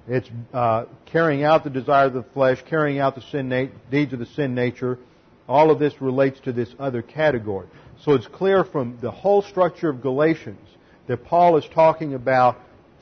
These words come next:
two spheres of operation. We're either operating in one or the other. And we'll come back next time and we will see that Paul in Ephe-, in Ephesians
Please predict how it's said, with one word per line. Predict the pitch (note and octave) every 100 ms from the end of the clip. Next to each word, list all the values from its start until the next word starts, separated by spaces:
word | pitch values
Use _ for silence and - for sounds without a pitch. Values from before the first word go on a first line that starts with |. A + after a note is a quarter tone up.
| -
two | F#3+ F#3+
spheres | F3+ - - E3+ E3 D#3+
of | C#3 C#3+
operation. | D3 C#3+ D3 C#3+ C#3 - F#2 - - - -
We're | B2+
either | D3 D#3+ D3
operating | D3 D3+ D3+ C#3+ C#3 C#3 C3+ B2+
in | A#2 G#2+
one | A#2+ D3+ E3 E3 F3 D#3 _ _ - - -
or | C3+ C#3+ C#3 C#3 C3 - A2+
the | C#3 -
other. | C#3+ A#2 G2+ - _ _ _ _ _ _ _ _ _ -
And | B2+ C3 A#2+
we'll | B2
come | F3+ F#3 D#3+
back | C#3+ B2+
next | C#3 E3+ F3+ -
time | C#3 A#2+ A2 C3 C3+ - - -
and | B2+ C3+
we | D3+
will | C#3 B2+ B2+ -
see | F3+ E3+ C3+ C#3
that | A#2+ B2+ A2
Paul | - F3+ E3+ D#3+ D#3
in | D3+ C3
Ephe-, | B2 A2+ - F3+ F#3 D3 C#3
in | B2+
Ephesians | A#2 - F#3 E3+ A#2 A#2 C3+